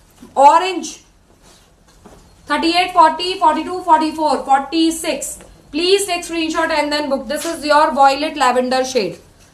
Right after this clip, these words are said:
थर्टी एट, फ़ोर्टी, फ़ोर्टी टू, फ़ोर्टी फ़ोर, फ़ोर्टी सिक्स। ये कल वाला ही है क्या? कल तो live ही नहीं हुआ था डार्लिंग दी। ये लो, ये लो, इसमें आपको जितने आपको चाहिए उतने pieces मैं provide करा दूंगी, but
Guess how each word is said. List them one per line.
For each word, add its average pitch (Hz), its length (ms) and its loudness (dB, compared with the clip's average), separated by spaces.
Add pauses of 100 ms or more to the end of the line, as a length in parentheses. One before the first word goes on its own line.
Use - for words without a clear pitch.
(200)
थर्टी 320 300 0
एट, 349 240 2
फ़ोर्टी, 330 460 4
फ़ोर्टी 311 280 -2
टू, 320 280 -6
फ़ोर्टी 294 220 0
फ़ोर, 311 220 0
फ़ोर्टी 294 480 -4
सिक्स। 277 300 -12
ये 302 80 -8
कल 285 200 -4
वाला 269 240 0
ही 294 180 -4
है 277 140 -8
क्या? 277 140 -8
कल 285 200 0
तो 330 100 -4
live 269 340 0
ही 302 80 -6
नहीं 285 120 -6
हुआ 240 140 -2
था 226 100 -6
डार्लिंग 208 320 -8
दी। 254 140 -14 (380)
ये 254 100 -2
लो, 220 240 -8 (300)
ये 233 100 -6
लो, 180 120 -10 (840)
इसमें 294 320 -2
आपको 330 580 4
जितने 311 360 -8
आपको 349 320 -2
चाहिए 320 340 -4
उतने 320 220 -8
pieces 311 340 -12
मैं 311 200 -6
provide 294 340 -4
करा 285 220 0
दूंगी, 294 280 -6
but 277 180 -2